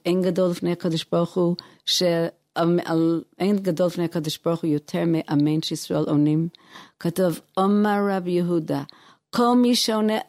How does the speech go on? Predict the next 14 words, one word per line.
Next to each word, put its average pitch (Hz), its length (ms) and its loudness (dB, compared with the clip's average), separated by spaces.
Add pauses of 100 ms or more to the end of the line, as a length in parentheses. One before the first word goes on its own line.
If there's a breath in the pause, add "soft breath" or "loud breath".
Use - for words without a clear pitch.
(200)
אמן 220 280 4
בעולם 202 480 0
הזה, 190 540 0
זוכה 190 800 2
לענות 196 560 0
אמן 175 260 2
בעולם 170 340 2
הבא." 160 280 0 (500 loud breath)
ואיך 180 180 0
שזה 170 260 -2
תשעים 165 480 -2
ואחד, 160 440 -2 (260)
זה 147 200 0
מלאך, 165 500 0